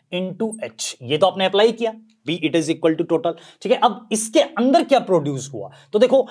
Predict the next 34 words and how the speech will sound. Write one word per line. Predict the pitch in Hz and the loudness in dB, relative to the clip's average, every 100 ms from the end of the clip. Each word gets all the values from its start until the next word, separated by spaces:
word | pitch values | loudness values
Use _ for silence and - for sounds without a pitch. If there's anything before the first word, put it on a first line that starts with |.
| - - | -8 -4
ये | 151 | 0
तो | 277 | 4
आपने | 277 254 240 | 2 2 -2
एक्सटर्नल | 196 - 226 233 | -4 -6 -2 0
फील्ड | 226 175 | 2 2
आपकी | 143 147 156 | 2 0 -4
अप्लाई | - 107 110 | -4 -6 -6
की | 131 | -10
थी, | 131 202 208 - - | -6 -6 -6 -10 0
और | 180 | 0
यहां | 147 - 233 | 2 2 2
से | 247 139 - | 2 -2 -4
अब | 143 - | -2 0
कुछ | - 277 | 4 2
आपकी | 269 262 | 2 0
क्या | 254 | 4
होगी, | 240 226 262 | 4 4 0
इंटरनल | - 208 202 277 269 262 190 | -2 -4 0 2 4 4 2
भी | 143 | -2
होगी, | 113 107 110 | -8 -10 -8
कुछ | 226 220 | -2 0
आपकी | 226 226 | 0 2
क्या | 233 | 4
होगी, | 226 233 285 - _ - | 4 4 0 -6 _ 0
इंटरनल | 233 233 294 277 262 | 2 4 2 4 2
फील्ड | 202 139 113 | 2 0 -4
भी | 110 | -4
आपकी | 117 - - | -4 -6 -8
आएगी, | 104 98 104 - _ - | -8 -8 -12 -18 _ -2
ठीक | 196 | 2
है। | 220 | 2
This | 170 170 | 2 2
is | 196 202 _ | 0 0 _
plus | 226 226 | 0 0